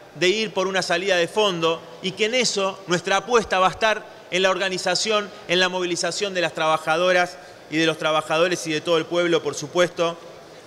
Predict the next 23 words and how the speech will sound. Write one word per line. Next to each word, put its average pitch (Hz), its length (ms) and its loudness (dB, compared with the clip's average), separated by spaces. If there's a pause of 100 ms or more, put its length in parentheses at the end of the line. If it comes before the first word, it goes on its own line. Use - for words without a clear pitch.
para 151 520 4
poder 175 220 4
llevar 170 320 2
adelante 156 760 2 (840)
esta, 143 800 0 (360)
eh, 139 200 0
este 170 200 2
objetivo. 127 600 -2 (380)
En 175 120 0
ese 202 180 2
marco 208 300 0
también 190 360 -2
creo, 202 240 2
presidente, 202 680 0
que 165 460 2 (1080)
no 214 140 -2
solamente 208 840 2
se - 200 2
ha 208 60 4
beneficiado 196 720 0
a 175 120 0
las 160 140 -2
constructoras, 165 1000 -2